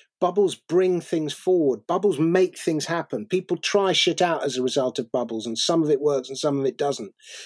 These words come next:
You know, people go, "Oh, it's tulips." Well, the tulip bubble was in sixteen thirty-seven. And here we are in twenty twenty, nearly four hundred years later. And where is the centre of the global flower industry? Amsterdam.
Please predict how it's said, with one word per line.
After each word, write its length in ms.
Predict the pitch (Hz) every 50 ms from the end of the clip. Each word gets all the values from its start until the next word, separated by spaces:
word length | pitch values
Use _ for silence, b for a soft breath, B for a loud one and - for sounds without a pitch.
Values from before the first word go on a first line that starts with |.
| B B
You 60 | 175
know, 100 | 175 160
people 280 | 143 - - 196 156 151
go, 120 | 135 131 127 B B B
"Oh, 160 | - 160 170
it's 180 | 165 165 -
tulips." 840 | - - - - 226 220 208 160 113 - _ - - - - - - _ b b b b
Well, 140 | - 180 185
the 80 | 175 175
tulip 440 | - - - 285 277 240 214 - -
bubble 260 | 156 135 120 127 123
was 180 | 127 139 135 -
in 140 | 170 156 147
sixteen 720 | - - - - 226 226 - - - - 196 185 175 175
thirty-seven. 880 | 151 - - 196 180 165 156 - 160 147 - - - 170 151 - - _ _ _ b b b b b b
And 120 | 156 151
here 180 | 165 202 226 233
we 140 | 208 208 196
are 180 | 180 165 156
in 140 | 151 147 143
twenty 400 | - - 202 175 165 - - 156
twenty, 420 | - - 180 165 156 - - 127 120
nearly 260 | 131 143 147 143 147
four 340 | 143 - - 220 214 196 180
hundred 280 | 180 170 147 147 143
years 240 | 156 151 147 139 127
later. 480 | 160 156 147 135 131 - - 98 107 _ b b b b b b
And 240 | 156 151 156 151 139
where 460 | 151 185 196 202 202 202 208 202 185 b b b b
is 200 | 175 151 - -
the 100 | 170 151
centre 640 | - - - 190 175 165 151 - - 127 123 - _ _ _ -
of 140 | 147 135 135
the 80 | 147
global 440 | 147 - 170 170 165 160 156 160 165
flower 480 | 156 - - 214 214 214 202 190 165 143
industry? 640 | 127 120 110 107 - - - - - 95 - - _ _ _ _ _ -
Amsterdam. 640 | 233 247 220 - - - - 160 143 139 120 104